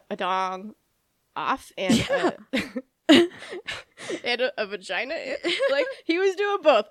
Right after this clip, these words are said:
Speaker 1: So, you know, fair.
Speaker 2: And it's not even that. It's like, "Oh,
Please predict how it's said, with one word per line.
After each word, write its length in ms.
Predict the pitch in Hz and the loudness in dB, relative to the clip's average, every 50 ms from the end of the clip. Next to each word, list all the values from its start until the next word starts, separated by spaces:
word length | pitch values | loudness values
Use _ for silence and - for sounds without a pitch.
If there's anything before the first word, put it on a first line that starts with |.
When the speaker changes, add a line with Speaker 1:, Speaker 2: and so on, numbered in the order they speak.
| - 392 | -12 -20
Speaker 1:
So, 420 | - - - 339 302 277 277 277 - - 403 330 _ _ | -16 -6 0 0 2 2 2 -2 -6 -8 -20 -20 _ _
you 220 | - - 285 302 311 | -12 -10 -6 -2 0
know, 240 | 311 320 311 320 440 - - _ _ _ _ _ _ _ _ - | 2 2 2 0 -2 -4 -12 _ _ _ _ _ _ _ _ -4
fair. 340 | - 214 185 160 170 196 - _ _ _ - | -2 -2 -2 -2 -6 -10 -12 _ _ _ 4
Speaker 2:
And 80 | 370 440 508 | 6 8 8
it's 200 | 523 523 - 466 | 8 8 8 8
not 120 | 480 - | 6 6
even 280 | 415 480 539 508 381 285 440 415 | 8 6 4 4 4 4 4 4
that. 120 | 330 - - | 4 4 4
It's 260 | 277 370 - - - | 2 2 2 0 0
like, 260 | 427 415 392 - - _ _ _ _ _ - | 2 2 2 0 -2 _ _ _ _ _ 6
"Oh, 360 | - 403 427 440 285 233 220 | 8 8 10 10 8 6 2